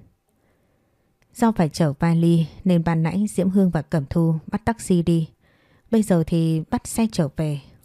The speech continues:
Ngồi trong xe, ánh mắt Diễm Hương không chút tiêu cự nhìn vào xa xăm. Cũng không biết là cô đang nghĩ gì. Cẩm Thu có thể hiểu được tâm trạng của bạn thân.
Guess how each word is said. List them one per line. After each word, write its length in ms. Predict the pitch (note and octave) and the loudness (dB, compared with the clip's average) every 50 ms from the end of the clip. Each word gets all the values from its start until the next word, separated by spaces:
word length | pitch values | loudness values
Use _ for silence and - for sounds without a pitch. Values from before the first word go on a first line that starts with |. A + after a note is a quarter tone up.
| _ _ _ _ _ _ _ _ _ _ _ _ - | _ _ _ _ _ _ _ _ _ _ _ _ -2
Ngồi 200 | F3+ F3+ F3 E3+ | 4 6 6 6
trong 200 | E3+ - G#3+ G#3+ | 6 4 0 -2
xe, 320 | - - G#3 G#3 G3+ G3+ G3 - - - | -2 -2 0 0 0 0 -2 -4 -8 -6
ánh 240 | - F#3+ F#3+ G3+ A#3 | -2 0 0 2 0
mắt 160 | C4 B3+ - | -2 -2 -4
Diễm 240 | - - F#3 F#3+ G#3 | -2 0 0 0 2
Hương 340 | F#3+ F#3+ F3+ F3 E3+ E3 - | 4 4 6 6 4 2 2
không 240 | - G3+ F#3 F3 | 2 2 2 2
chút 200 | - - C4+ C4+ _ - | 2 0 -2 -4 _ 2
tiêu 180 | A#3 A3 G#3+ G#3 - | 2 2 2 2 0
cự 160 | - E3+ D#3 - - - _ | -2 -2 -2 -4 -8 -8 _
nhìn 240 | - E3+ D#3+ D3+ C#3+ | 0 0 0 0 0
vào 200 | D3 - D3 C#3 | -2 -4 -4 -4
xa 240 | - - - D#3+ D#3+ | -4 -4 -4 -4 -4
xăm. 280 | - - E3 D#3+ D#3+ D3+ - _ _ _ _ _ _ _ _ _ _ _ _ - | -2 -2 -2 -2 -2 -4 -8 _ _ _ _ _ _ _ _ _ _ _ _ -6
Cũng 120 | F#3+ F#3 | -6 -2
không 220 | - - F3+ E3+ F3+ | 0 2 0 2 2
biết 240 | A3 B3 C4 - F3+ | 0 -2 0 0 -2
là 80 | E3+ | -2
cô 220 | D3+ - F#3+ G3 F#3+ | 0 2 2 2 4
đang 180 | G3 G3 F#3+ | 4 2 2
nghĩ 140 | F#3+ G3 A#3+ | 2 0 0
gì. 300 | - - E3 D3 C#3 - _ _ _ _ _ _ _ _ _ _ _ _ _ _ _ _ _ _ _ _ _ _ - | 0 0 0 0 -2 -4 _ _ _ _ _ _ _ _ _ _ _ _ _ _ _ _ _ _ _ _ _ _ -4
Cẩm 160 | - D#3+ C#3+ | -2 -2 0
Thu 260 | - F3 E3+ E3 E3 - | 2 2 2 4 2 2
có 100 | - G3+ | 0 0
thể 180 | - F3+ D3 D3 | 0 0 0 0
hiểu 200 | - E3 D#3+ C#3 - | 0 -2 -2 -2 -2
được 180 | E3+ D#3 - - | -2 -4 -2 0
tâm 140 | G3+ G3+ G3 | 0 0 0
trạng 280 | - - E3+ D3+ D#3 - _ _ _ | 0 -2 -2 -4 -4 -6 _ _ _
của 140 | - E3 C#3+ | -2 -2 -2
bạn 180 | D#3 D#3 D#3+ - - | -2 -4 -6 -6 -4
thân. 220 | - E3 E3 D#3+ | -2 -2 -2 -2